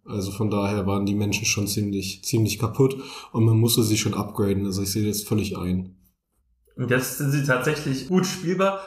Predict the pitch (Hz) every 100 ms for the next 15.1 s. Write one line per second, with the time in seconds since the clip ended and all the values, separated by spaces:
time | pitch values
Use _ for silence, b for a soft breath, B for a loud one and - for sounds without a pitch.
0 | B 160 143 196 208 190 - 180 180 170
1 | 165 156 160 151 139 143 131 - 165 190
2 | 131 123 - - - 117 131 160 - B
3 | B - 143 151 151 139 120 131 135 180
4 | 175 180 180 180 - - - 160 156 165
5 | 175 190 175 151 151 160 160 - 156 147
6 | 160 180 B B B - 147 135 147 143
7 | 127 127 170 - 185 180 - - - 143
8 | 143 123 170 185 160 139 151 160 143 -
9 | 185 208 170 - - 165 160 160 170 180
10 | 185 185 B B B B 165 196 170 165
11 | - 160 156 151 143 - 117 - 143 170
12 | 233 - - _ _ _ _ 127 135 -
13 | - 135 170 180 151 147 160 151 139 -
14 | 147 139 151 165 143 143 143 139 139 -
15 | -